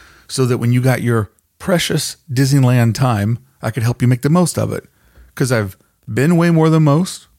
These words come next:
I go all the time, and my brain has just become a sponge of how to oddly navigate and understand this very high in demand tourist destination.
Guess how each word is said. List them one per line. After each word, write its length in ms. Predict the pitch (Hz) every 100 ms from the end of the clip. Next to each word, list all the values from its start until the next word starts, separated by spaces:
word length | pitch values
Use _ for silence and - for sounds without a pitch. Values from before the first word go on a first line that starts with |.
| _ -
I 120 | 107
go 320 | 107 104 95 - -
all 160 | 127 147
the 120 | 160
time, 420 | 123 107 107 123 - - - - -
and 120 | 123
my 120 | 127
brain 240 | 120 135 135
has 120 | 117
just 180 | 123 -
become 300 | 113 117 107
a 60 |
sponge 720 | 104 - - 180 120 120 127
of 320 | 131 123 110 -
how 280 | 101 135 127
to 320 | - 120 - -
oddly 580 | 131 151 151 156 156
navigate 880 | 135 120 123 123 131 117 120 120 -
and 180 | - 101
understand 600 | 107 104 - 147 151 151
this 300 | 147 131 - -
very 520 | 110 123 135 127 104
high 400 | 92 131 131 123
in 400 | 120 - 123 127
demand 520 | 120 120 117 117 113 - - - -
tourist 360 | 143 135 131
destination. 760 | 139 123 127 123 123 147 135